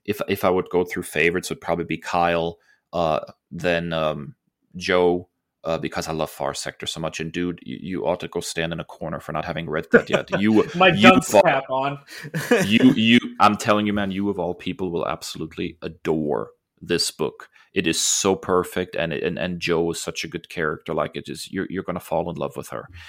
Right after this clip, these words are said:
Speaker 1: Um, and of course, Jon Stewart, who's an absolute just, like, powerhouse in, in the Justice League cartoon in particular. Um, so yeah, I just,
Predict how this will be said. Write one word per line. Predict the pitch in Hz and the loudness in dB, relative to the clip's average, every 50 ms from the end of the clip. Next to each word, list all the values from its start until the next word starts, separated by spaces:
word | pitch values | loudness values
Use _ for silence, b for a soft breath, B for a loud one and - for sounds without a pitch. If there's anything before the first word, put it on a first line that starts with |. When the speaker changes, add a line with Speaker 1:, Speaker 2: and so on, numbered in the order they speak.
| B B B B _ | B B B B _
Speaker 1:
Um, | - 95 92 92 87 - | 0 0 2 0 0 -2
and | 98 104 | -2 -2
of | 104 - - | -2 -4 -2
course, | - 110 104 - - | -2 -2 -2 0 0
Jon | - 98 85 90 82 | -2 0 0 0 -2
Stewart, | - - - 95 82 76 73 | -4 -6 -4 -2 -2 -2 -2
who's | - 85 78 78 | -4 -8 -12 -12
an | 71 - | -10 -4
absolute | 82 82 80 - - - 82 80 78 78 - | -4 -4 -4 -4 -8 -8 -6 -6 -6 -6 -8
just, | - 67 69 - - - _ 76 | -8 -10 -8 -8 -8 -8 _ -4
like, | 76 71 64 - _ _ _ | -4 -4 -4 -6 _ _ _
powerhouse | - - - 82 87 85 85 80 80 71 67 65 71 - - - | -12 -4 -2 -2 0 0 -2 -4 -4 -4 -4 -4 -4 -6 -6 -6
in, | - 78 80 - - | -6 -8 -10 -10 -12
in | 80 80 67 | -12 -10 -8
the | 67 71 | -8 -6
Justice | - 71 - - - 78 - - - | -4 -4 -4 -4 -4 -4 -6 -6 -4
League | 67 - - | -6 -10 -10
cartoon | - - - - - - - 87 82 71 | -10 -10 -10 -10 -10 -8 -8 -8 -8 -8
in | 67 | -12
particular. | - - _ - 85 - - - 60 67 - B B B B B B B B B B - | -16 -18 _ -12 -12 -12 -10 -10 -10 -10 -10 B B B B B B B B B B 0
Um, | - 85 85 82 82 80 80 - _ _ _ _ _ _ _ | 2 4 4 2 0 -4 -8 -14 _ _ _ _ _ _ _
so | - - - 104 | -2 2 4 6
yeah, | 101 98 104 117 95 60 71 | 6 6 6 6 4 2 0
I | |
just, | 80 - - - - | -2 -4 -8 -10 -12